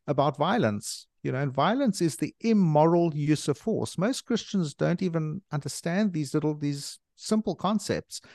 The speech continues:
Like, I've been told, "Oh, you know, the terrorists attacked the church and they were violent, but you were, you also used violence to, to stop that."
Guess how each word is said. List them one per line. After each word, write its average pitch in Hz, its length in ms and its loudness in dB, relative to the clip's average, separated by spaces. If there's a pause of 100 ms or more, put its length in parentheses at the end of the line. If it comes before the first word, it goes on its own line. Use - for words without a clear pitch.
(360)
Like, 156 240 0
I've 180 200 4
been 170 320 0 (360)
told, 160 360 4
"Oh, 127 220 4
you 131 80 2
know, 139 120 4
the 113 80 2
terrorists 160 340 4
attacked 135 340 -2
the 139 80 0
church 165 360 4
and 127 100 2
they 143 160 6
were 127 140 4
violent, 127 420 4
but 113 140 -4
you 196 140 8
were, 170 120 8
you 147 220 2
also 254 240 2
used 143 320 0
violence 120 540 0
to, 131 420 2
to - 100 -6
stop - 320 0
that." 98 200 0